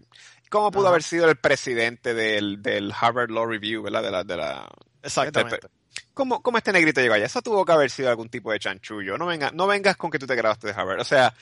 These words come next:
Speaker 1: de nuevo, si el nombre fuera Luigi Scarpone, nadie estaría preguntándole eso. Eh, o si fuera John Smith, nadie estaría preguntándole eso. Tú asumes que si el, que el blanquito f-, se, se fajó y trabajó y se graduó. El negrito, ay, alguien tuvo que haber ayudado a este negrito. <laughs>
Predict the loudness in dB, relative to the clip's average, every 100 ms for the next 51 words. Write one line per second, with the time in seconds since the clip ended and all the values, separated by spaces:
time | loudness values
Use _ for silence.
0 | -20 -20 0 2 6 4 4 -2 -2 -2
1 | -2 -2 4 4 4 2 -4 0 0 2
2 | -2 0 2 2 2 0 0 -2 -4 -4
3 | -2 0 0 -2 -12 _ _ -18 -12 -12
4 | -12 -18 -20 -20 -20 -20 -20 -14 -10 -4
5 | 4 4 4 -2 -6 -6 -6 -2 -2 0
6 | -2 -2 -4 -4 -4 -4 -6 -14 _ -20
7 | -20 _ _ 0 2 0 2 2 2 0
8 | 2 -2 0 0 2 0 -2 -4 -6 -6
9 | -12 -20 -20 -14 -8 -8 -10 -8 -6 -2
10 | 0 0 0 2 4 2 0 0 0 2
11 | 0 0 0 0 0 4 6 6 2 -2
12 | -4 -2 0 0 0 -4 -6 -10 -8 -8
13 | -10 -12 _ -20 _ _ _ -8 -6